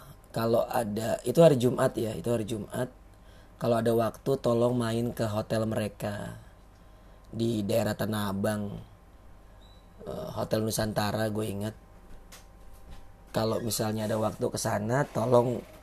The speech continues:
bawa modul futsal atau apapun knowledge tentang futsal, eh, tolong, eh, berbagi untuk pelatihnya dia. Nah,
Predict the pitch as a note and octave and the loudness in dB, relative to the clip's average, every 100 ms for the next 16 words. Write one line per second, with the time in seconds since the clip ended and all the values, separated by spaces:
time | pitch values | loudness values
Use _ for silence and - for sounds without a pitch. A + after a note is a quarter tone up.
0 | - - - - B2 A#2+ A2 A2+ A2+ - | -20 -20 -20 -8 6 8 8 6 6 2
1 | - - - - C3+ B2 A#2 B2+ B2+ A2+ | -12 -20 -16 0 6 8 6 6 6 6
2 | G2+ F2+ - - - - - - - - | 2 -4 -12 -20 -20 -20 -20 -20 -14 0
3 | C#3+ - - G#2+ G#2 G2+ B2 - - - | 0 2 2 4 4 0 -4 -12 -20 -20
4 | - - - - B2+ - G#2 A#2 A#2+ - | -20 -20 -20 -4 2 6 6 6 2 4
5 | C3 B2 A#2 A#2+ B2 A#2+ A2+ A2 A2 G2+ | 2 4 6 6 6 2 -2 -2 -4 0
6 | B2 B2 C#3 - - - - - - - | 2 2 0 -4 -12 -20 -20 -20 -20 -20
7 | - - - - - G#2+ G#2 G2+ G2 F2+ | -20 -20 -20 -14 -6 -2 0 0 0 -2
8 | G2+ - A2 A#2 A#2+ A2 - - - G#2 | -4 -2 2 2 2 -2 -8 -6 -2 0
9 | G2+ G#2+ G#2 G#2 G2 A#2 A2 G2+ G2 G#2 | 0 0 2 2 2 0 0 -2 -4 -4
10 | - G#2 - G#2+ G#2+ G#2+ G#2+ A2 G2+ G#2+ | -2 -2 -2 -2 -2 -2 -2 -2 -6 -10
11 | - - - - - - - - - - | -16 -20 -20 -20 -20 -20 -20 -20 -20 -20
12 | - - B2 A#2 | -12 -2 -2 -2